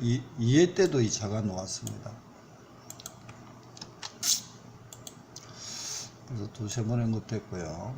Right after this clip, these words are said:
그 다음에 폐기, 그 다음에 금지, 특별관리 이제 이런 하는 거예요.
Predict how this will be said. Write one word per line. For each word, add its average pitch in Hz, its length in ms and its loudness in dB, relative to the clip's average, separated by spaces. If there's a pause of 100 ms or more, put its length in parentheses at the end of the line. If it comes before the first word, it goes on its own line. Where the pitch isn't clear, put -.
(140)
그 - 80 -16
다음에 117 640 -2 (2250)
폐기, 127 600 0
그 110 180 -4
다음에 110 420 0
금지, 113 420 0 (1900)
특별관리 131 640 2
이제 107 180 0
이런 107 160 0
하는 107 180 -2
거예요. 107 160 -6